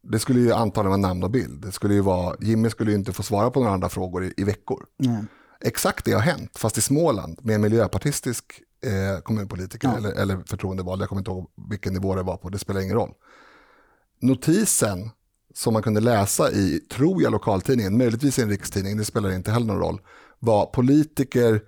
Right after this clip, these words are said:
Speaker 1: dömd för.
Speaker 2: Mm.
Speaker 1: Man sa inte ens vilket parti.
Speaker 2: Nej.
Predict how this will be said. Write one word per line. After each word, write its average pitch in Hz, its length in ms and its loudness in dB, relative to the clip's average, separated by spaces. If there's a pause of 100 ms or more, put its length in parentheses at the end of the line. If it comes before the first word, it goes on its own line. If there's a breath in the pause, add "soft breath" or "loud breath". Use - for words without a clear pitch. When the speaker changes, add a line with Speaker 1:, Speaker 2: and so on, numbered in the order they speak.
(280 soft breath)
Speaker 1:
dömd 98 460 2
för. - 480 -2
Speaker 2:
Mm. 113 320 2 (560)
Speaker 1:
Man 143 140 4
sa 175 220 4
inte 180 220 2
ens 147 180 0
vilket 151 300 -2
parti. 165 580 -4
Speaker 2:
Nej. 110 320 0